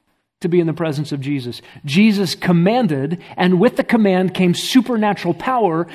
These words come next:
and the lame man got up and leapt. Remember Lazarus? "Come forth."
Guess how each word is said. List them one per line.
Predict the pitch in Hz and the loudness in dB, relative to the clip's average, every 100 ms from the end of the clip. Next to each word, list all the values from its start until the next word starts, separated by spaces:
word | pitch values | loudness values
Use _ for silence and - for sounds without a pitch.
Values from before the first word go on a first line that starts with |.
| 202 | -4
and | 196 185 | 2 6
the | 180 | 6
lame | 185 277 269 | 6 4 4
man | 196 175 170 | 4 2 2
got | 220 208 | 2 4
up | 190 185 | 2 0
and | 180 165 160 160 180 | 0 2 4 6 6
leapt. | 277 233 - - _ _ _ _ _ _ _ _ _ _ _ _ _ _ _ _ _ _ _ _ _ _ _ _ _ _ _ - | 4 0 -8 -16 _ _ _ _ _ _ _ _ _ _ _ _ _ _ _ _ _ _ _ _ _ _ _ _ _ _ _ -10
Remember | 139 | -6
Lazarus? | 131 139 143 151 139 - - _ _ _ _ _ _ _ _ _ _ _ _ _ _ _ _ _ - | -4 -4 -4 -8 -12 -16 -20 _ _ _ _ _ _ _ _ _ _ _ _ _ _ _ _ _ -4
"Come | - 269 | 2 2
forth." | 214 247 277 233 160 - | 2 2 2 2 -2 -10